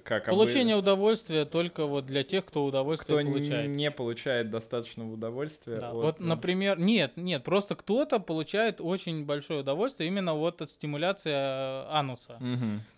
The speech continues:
Speaker 2: А, причём у мужчин и у женщин в равном количестве он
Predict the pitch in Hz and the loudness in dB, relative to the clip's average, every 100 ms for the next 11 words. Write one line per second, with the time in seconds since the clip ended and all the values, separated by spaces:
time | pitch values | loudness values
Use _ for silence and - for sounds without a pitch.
0 | _ _ - 190 139 139 - - 202 175 | _ _ -16 -2 0 0 0 2 4 2
1 | 170 165 175 220 190 170 208 262 170 147 | 0 0 0 0 -2 0 -2 -2 -4 2
2 | 160 143 131 123 123 120 - - 113 110 | 4 4 -2 -6 -6 -8 -12 -14 -10 -10
3 | 110 110 117 117 110 | -10 -10 -10 -10 -12